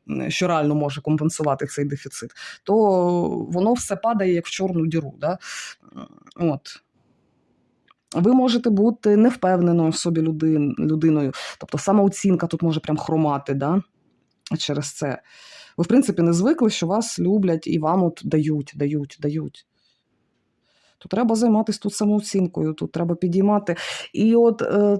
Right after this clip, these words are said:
м, так, батьки батьками, так, вони десь там накосячили, травмували нас, е, це все да.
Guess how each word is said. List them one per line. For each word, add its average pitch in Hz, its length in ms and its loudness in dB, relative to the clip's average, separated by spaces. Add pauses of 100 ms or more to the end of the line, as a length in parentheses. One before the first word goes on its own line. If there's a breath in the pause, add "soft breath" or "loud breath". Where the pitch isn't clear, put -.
(140)
м, - 480 -4 (120)
так, 175 420 0
батьки 185 340 -2
батьками, 220 580 0 (240 loud breath)
так, 233 240 0
вони 208 240 2
десь 196 280 0
там 202 120 0
накосячили, 190 760 -2
травмували 175 640 0
нас, 156 480 -4
е, 139 220 -6
це - 200 -8
все 180 220 -8
да. 185 280 -2